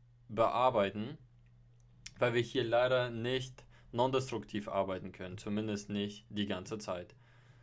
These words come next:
So, das Exempel blende ich jetzt mal aus. Dann scrollen wir mal ein bisschen ran, so an das Gesicht, und werden jetzt erstmal so die störenden Sachen wie Pickel oder irgendwelche Muttermale erstmal entfernen.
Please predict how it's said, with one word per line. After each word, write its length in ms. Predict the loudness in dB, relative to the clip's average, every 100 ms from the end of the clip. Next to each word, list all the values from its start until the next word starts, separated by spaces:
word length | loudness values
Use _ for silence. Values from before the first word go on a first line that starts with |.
| -20 -20 -20 -20 -14
So, 320 | -8 -2 -2 -2
das 220 | -6 -4
Exempel 420 | -4 -4 -4 -2
blende 300 | -2 0 -2
ich 80 | -2
jetzt 160 | -6
mal 100 | -6
aus. 380 | -6 -4 -4 -8 -20 -14
Dann 360 | -6 -4 -4 -6
scrollen 320 | 0 2 4
wir 100 | 2
mal 160 | 2 2
ein 80 |
bisschen 320 | 0 -2 -2 0
ran, 320 | 2 0 -2
so 240 | 0 0
an 220 | 0 0
das 180 | -2 -2
Gesicht, 500 | -4 -2 0 -2 -4 -20 -20 -20 -20 -6
und 440 | 2 4 4 2 0
werden 260 | 0 0
jetzt 240 | 0 0 0
erstmal 680 | -2 -2 -2 0 0 -2
so 240 | -2 0 0
die 140 | -2
störenden 840 | -4 -2 -2 0 0 0 0 -2 -6 -20 -18 -8
Sachen 540 | 2 4 4 -2 -4
wie 240 | -4 -4 -4
Pickel 680 | -2 -2 0 2 2 0 0
oder 340 | 0 0 0
irgendwelche 420 | -4 -6 -8 -4
Muttermale 540 | -4 -2 0 2 2 4
erstmal 300 | 2 0 -6
entfernen. 500 | -6 -6 -4 -4